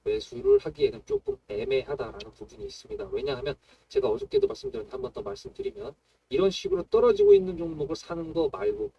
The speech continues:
저 같은 경우에는 삼만 오천 원까지 얘가 예를 들어 떨어졌다고 했을 때 최저가가 삼만 오천 원이라고 가정을 하더라도요. 저는 이때 매수하지 않습니다. 삼만 오천 원이 매물대 지지선으로 할 수 있다고 하더라도 매수하지 않습니다. 왜? 얘가 차라리 착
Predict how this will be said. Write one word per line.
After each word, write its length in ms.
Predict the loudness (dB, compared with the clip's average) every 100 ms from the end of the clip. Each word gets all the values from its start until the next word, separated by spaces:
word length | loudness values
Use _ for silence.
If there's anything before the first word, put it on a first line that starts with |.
| _
저 100 | -2
같은 260 | -2 -2 -6
경우에는 440 | -4 -2 -2 -4 -10 _ _
삼만 480 | _ -8 -4 0 0
오천 380 | 2 0 0 -2
원까지 300 | 0 -2 -2
얘가 200 | -2 0
예를 180 | 0 0
들어 280 | -2 -2 -2
떨어졌다고 460 | -2 -2 -4 -6
했을 140 | -8 -8
때 80 | -4
최저가가 500 | 0 0 0 -8 -10
삼만 280 | -12 -6 -2
오천 260 | -2 -4
원이라고 320 | -8 -6 -6
가정을 340 | -8 -12 -10 -8
하더라도요. 440 | -6 -2 2 0 0 _ _
저는 220 | -6 -4 -2
이때 320 | -4 4 4
매수하지 440 | 4 -2 -4 -6
않습니다. 480 | -10 -12 -12 -10 -12 _ _ _ _
삼만 360 | -8 0 2 2
오천 260 | 0 -4
원이 180 | -2 -2
매물대 600 | -4 2 8 8 8 0 0
지지선으로 600 | -12 -4 0 2 2 0
할 80 | -6
수 160 | -8 -12
있다고 340 | -8 0 0
하더라도 600 | 0 2 6 6 4 0 0
매수하지 420 | -2 -2 -6 -8
않습니다. 380 | -14 -14 -12 -4
왜? 160 | 2 2 2 _ _ _ -2
얘가 240 | 0 0
차라리 440 | 0 4 6 6 2 -8
착 220 | -8